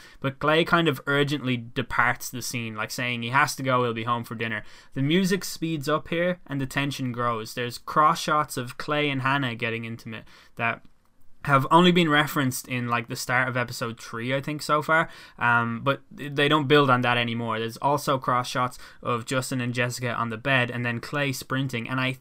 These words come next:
think Clay might actually be sprinting in two separate timelines <laughs> at once at this point. But what follows here is the most grim scene in the whole show so far. And if this is what Bryce and the guys are worried about Clay finding out about, they're definitely right to be concerned.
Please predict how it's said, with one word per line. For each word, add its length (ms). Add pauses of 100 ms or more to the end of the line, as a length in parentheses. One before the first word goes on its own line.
think 380
Clay 300
might 200
actually 380
be 100
sprinting 440
in 100
two 220
separate 420
timelines 540
<laughs> 40
at 120
once 340 (340)
at 200
this 160
point. 340
But 80
what 180
follows 380
here 160
is 140
the 60
most 220
grim 320
scene 360
in 80
the 60
whole 260
show 320
so 260
far. 320 (260)
And 140
if 100
this 220
is 100
what 200
Bryce 340
and 140
the 40
guys 380
are 120
worried 320
about 220
Clay 240
finding 360
out 160
about, 280 (200)
they're 100
definitely 480
right 340
to 120
be 160
concerned. 520